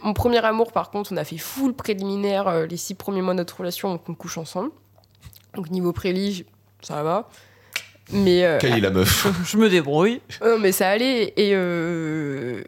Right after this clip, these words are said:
Speaker 1: et en fait, euh, pour tout ce qui était pénétration, mais non, j'étais rincée, hein.
Speaker 3: Mm.
Speaker 1: Mais j'ai appris après, quoi.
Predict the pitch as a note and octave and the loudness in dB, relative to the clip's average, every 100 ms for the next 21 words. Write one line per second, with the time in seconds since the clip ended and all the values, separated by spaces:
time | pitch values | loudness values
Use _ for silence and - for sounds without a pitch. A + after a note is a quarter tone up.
0 | - - F3+ E3+ A3 G#3 G3+ E3+ D#3+ D#3 | -12 -4 -4 -2 -4 -2 -2 0 -2 -2
1 | D3 C#3+ - - - F#3 F#3 E3 - D3+ | -4 -6 -8 -12 -10 -4 -4 -4 -4 -4
2 | D#3 - F#3+ - A3+ G3 G3 E3 - - | -4 -6 -10 -10 -8 -6 -6 -8 -12 -12
3 | F#3+ G#3 - B3 F#3+ F#3+ F#3+ - A3+ _ | -10 -10 -6 -6 -4 -4 -6 -8 -16 _
4 | _ _ _ - - _ _ E3+ E3 E3 | _ _ _ -20 -20 _ _ -4 -4 -6
5 | D#3 - - D#3 C#3+ - C#4+ F#3 F3+ | -8 -8 -2 -2 -2 -8 0 0 0